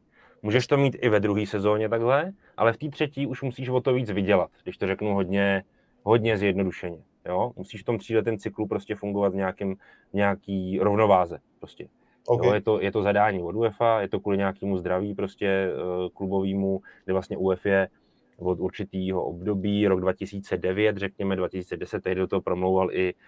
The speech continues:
Speaker 1: i britský parlament, snad měl co říct k tomu a tak dál. To byly studie obrovský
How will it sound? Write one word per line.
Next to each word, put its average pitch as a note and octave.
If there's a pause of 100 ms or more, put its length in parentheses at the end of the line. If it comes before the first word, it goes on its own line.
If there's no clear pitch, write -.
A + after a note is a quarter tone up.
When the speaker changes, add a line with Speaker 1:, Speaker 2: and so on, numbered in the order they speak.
(260)
Speaker 1:
i F2
britský F#2+
parlament, G#2+
snad G2
měl F#2
co -
říct F2+
k -
tomu F2+
a E2+
tak F#2
dál. F2+ (280)
To F2+
byly G2
studie G2
obrovský G2+